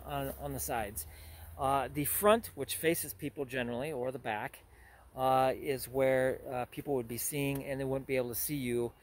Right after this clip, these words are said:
uh, laying in here in your skivvies or whatever. Uh, there's a, a degree of privacy there, um, for you. I like that. I like the windows, uh, on a tent like this, uh, to be up off the floor,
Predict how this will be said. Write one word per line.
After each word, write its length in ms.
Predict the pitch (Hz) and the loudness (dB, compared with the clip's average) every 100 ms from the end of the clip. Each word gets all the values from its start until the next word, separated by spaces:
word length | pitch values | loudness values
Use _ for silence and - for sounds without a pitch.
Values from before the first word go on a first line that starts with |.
| - - - - 123 | -20 -20 -20 -14 -6
uh, 380 | 120 120 117 | -2 0 0
laying 320 | 113 120 120 117 | -2 -2 -2 -4
in 100 | 110 | -4
here 220 | 117 113 | -4 -4
in 60 | |
your 100 | 107 | -6
skivvies 440 | - - 117 113 110 | -8 -6 -6 -6 -6
or 80 | 104 | -6
whatever. 420 | 110 110 104 95 - - - - | -4 -4 -4 -8 -16 -18 -20 -16
Uh, 180 | 117 113 | -8 -6
there's 340 | 113 110 104 113 | -2 -4 -4 -4
a, 240 | 107 110 | -2 -2
a 100 | 107 | -4
degree 300 | 104 113 120 | -6 -6 -4
of 100 | - | -4
privacy 460 | 117 113 110 - 104 | -6 -6 -6 -8 -6
there, 500 | 107 101 101 107 - | -4 -4 -6 -10 -16
um, 460 | - 104 104 101 98 - - | -14 -10 -10 -10 -12 -16 -6
for 180 | 120 | -2
you. 160 | 113 107 - - - _ | -2 -4 -8 -20 -20 _
I 140 | 127 | 0
like 240 | 127 123 - | 2 2 0
that. 200 | 104 - - 127 | -6 -6 -10 -8
I 100 | 120 | -6
like 440 | 117 120 131 - | -4 -4 -6 -6
the 80 | 127 | -2
windows, 720 | 131 131 120 110 110 107 - - - - - 120 | 0 0 2 2 0 -4 -8 -16 -20 -16 -14 -8
uh, 240 | 113 110 | -6 -6
on 160 | 143 123 | -6 -8
a 60 | |
tent 340 | 120 - 127 - | -8 -6 -6 -6
like 220 | 110 - | -10 -10
this, 380 | 110 107 - - 120 | -10 -8 -10 -14 -16
uh, 200 | 113 110 - | -12 -12 -12
to 80 | 113 | -12
be 340 | 113 113 110 - 139 | -6 -4 -2 -4 -8
up 100 | - | -8
off 260 | 117 113 - | -8 -8 -8
the 80 | 110 | -10
floor, 480 | - 113 110 107 | -4 -2 0 -4